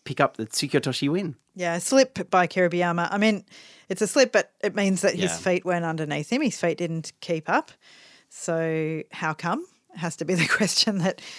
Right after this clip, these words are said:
Speaker 2: they examine on the V H S tonight.
Speaker 1: <laughs>
Speaker 2: He is on the road to Kachikoshi now, Kiribiyama, three and seven. That's one he definitely wouldn't have wanted to lose.
Speaker 1: Yeah, absolutely. 'Cause he's, he, he's started to find form.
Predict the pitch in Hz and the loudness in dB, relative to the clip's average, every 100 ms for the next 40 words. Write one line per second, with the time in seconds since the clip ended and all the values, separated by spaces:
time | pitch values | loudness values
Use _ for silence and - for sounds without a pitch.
0 | - - - 175 170 156 170 185 180 175 | -18 -20 -4 0 2 0 -2 0 0 0
1 | 175 170 190 190 185 220 202 - 240 214 | 0 2 4 4 4 4 2 2 2 6
2 | 302 - - - - 208 190 226 226 220 | 6 4 0 -2 -4 -4 2 4 4 2
3 | 220 208 196 220 214 202 190 - 190 - | 2 2 4 4 6 6 4 -2 -4 -2
4 | 180 190 175 165 - 170 165 160 175 233 | -4 -2 -4 -4 -2 -2 0 -2 -4 -8
5 | _ - 185 170 170 - 170 180 180 - | _ -2 -2 -2 -4 -2 -2 -2 -4 -4
6 | 175 170 165 - 175 165 156 143 156 160 | -6 -4 -6 -2 0 0 -4 -6 -4 -4
7 | 160 139 151 151 143 - - 92 98 98 | -6 -4 -4 -4 -6 -6 -2 0 2 2
8 | 95 92 - 113 - 120 113 104 113 113 | 0 0 -2 -4 -2 -2 -2 -2 -2 0
9 | 110 110 - 190 220 - 151 196 202 - | 0 -2 -2 -2 0 -2 -4 -4 -2 -2
10 | - 208 254 262 254 220 190 - 147 147 | 0 0 0 -4 -6 -2 0 -2 -6 -4
11 | 214 - | -4 -8